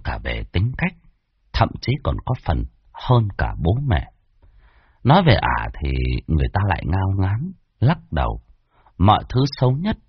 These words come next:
cứ tụ lại hết vào ả. Có khi ngồi cả ngày, người ta cũng chả tìm thấy một điểm gì tốt. Thường thì người xấu, nhưng người ta kéo lại được cái nết, cũng, cũng còn đỡ. Còn ả, người ta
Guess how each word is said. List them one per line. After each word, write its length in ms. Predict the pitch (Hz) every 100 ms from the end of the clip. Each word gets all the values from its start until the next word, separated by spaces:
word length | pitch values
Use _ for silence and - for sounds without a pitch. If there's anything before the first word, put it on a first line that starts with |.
| _ _ 165
cứ 60 | -
tụ 200 | 107 -
lại 180 | 73 60 -
hết 80 | 190 -
vào 120 | 65
ả. 220 | - - - - - - - - - -
Có 80 | 185
khi 160 | - 143 98
ngồi 180 | 67 65
cả 100 | 60 57
ngày, 220 | 64 58 55 _ _ -
người 140 | 87
ta 100 | 104 107
cũng 140 | - 131
chả 100 | - - -
tìm 160 | 69 60
thấy 160 | 98 147
một 180 | 120
điểm 160 | - -
gì 200 | - - 117
tốt. 160 | - 165 - - - _ - _ _ _
Thường 180 | - 110 98
thì 140 | 92 90
người 240 | 87 85
xấu, 420 | 80 - 113 196 240 _ _ _ _ _ _ _ _ _ _
nhưng 380 | 120 120 107 104
người 140 | 85 58
ta 120 | 90 -
kéo 200 | 101 165
lại 100 | -
được 160 | 65 -
cái 120 | 95
nết, 220 | 120 185 226 _ - _ _ _
cũng, 220 | - 87 -
cũng 180 | 107 80 -
còn 260 | 64 58
đỡ. 200 | 73 98 170 _ - - _ _ _ _ - _ _ _ _ _
Còn 200 | 87 65
ả, 180 | 55 - - _ _ - _ _
người 140 | 107
ta 80 | 104